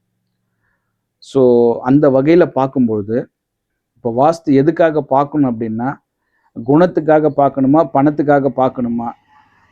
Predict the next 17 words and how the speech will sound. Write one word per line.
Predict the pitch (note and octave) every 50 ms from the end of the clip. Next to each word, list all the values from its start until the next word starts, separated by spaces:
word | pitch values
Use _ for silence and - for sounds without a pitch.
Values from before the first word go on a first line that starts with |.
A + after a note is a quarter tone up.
| _ -
அப்படின்ற | C#3 C#3 C#3 C3+ C3+ B2+ C3 C3
ஒரு | B2+ B2 A#2+ A#2+ A2 A2
பெரிய | - C3+ C3+ C#3+ D3+ D#3 C#3+ B2
கேள்வியில, | - D3 C#3+ C#3 C3+ B2+ A#2+ A2 A2 A#2+ C#3+ F3 - _ _ _ _ _ _ _ _ _ _ _ _ _ _ _ _ -
நீங்க | C#3+ C#3+ C#3 C3 A#2+ A#2
வாஸ்து | B2+ C#3 D#3+ F#3 F#3 - _ - F#3
பார்த்து | - D#3+ D#3 D3 D3 E3 E3
நீங்க | D#3+ D3+ C#3+
வீடு | C3+ D3+ E3+ E3+ E3
கட்டுனீங்கன்னா, | C#3+ C#3+ C3 - C3+ C3+ C3 C3 C3+ C#3 D3 D3 - _ _ _ - B2+
நிச்சயமா | C#3+ D3 D3 D#3+ D#3 D#3 D#3 D#3 D3
நீங்க | C#3+ C#3 C3 B2+
ஒரு | B2+ B2+ A#2
நல்ல | A#2+ C3 C#3 D3+ D3+ C#3 B2+
குணமான | A#2 C3+ C#3 C#3+ D3 D3 C#3+ C#3 C#3 C3
ஆளா | B2 B2 B2 B2 A#2 A#2 A#2
இருப்பீங்க. | A#2 A#2+ B2+ A#2+ - A#2+ A2 A2